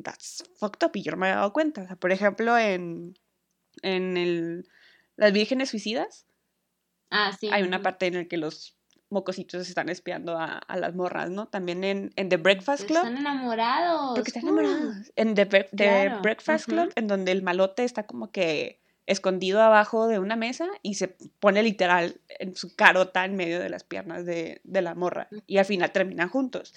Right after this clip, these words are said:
Speaker 1: Y te
Speaker 2: Ah,
Speaker 1: habla
Speaker 2: sí.
Speaker 1: mucho de cómo se, la, la normalización de esto es
Speaker 2: Exacto.
Speaker 1: súper asqueroso,
Speaker 2: Ujú.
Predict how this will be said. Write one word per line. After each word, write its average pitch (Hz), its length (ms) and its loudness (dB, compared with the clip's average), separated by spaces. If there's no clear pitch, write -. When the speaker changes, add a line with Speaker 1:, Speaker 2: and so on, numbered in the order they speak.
Speaker 1:
Y 220 120 -4
te 208 100 2
Speaker 2:
Ah, 208 60 10
Speaker 1:
habla 220 240 4
Speaker 2:
sí. 240 80 -2
Speaker 1:
mucho 240 580 -2
de 185 680 -2
cómo 208 360 0
se, 208 540 0
la, 196 240 4
la 202 120 6
normalización 190 1040 2
de 320 240 0
esto 330 320 -2
es 196 200 -2
Speaker 2:
Exacto. 208 480 -2
Speaker 1:
súper 190 240 0
asqueroso, 180 520 0
Speaker 2:
Ujú. - 100 -8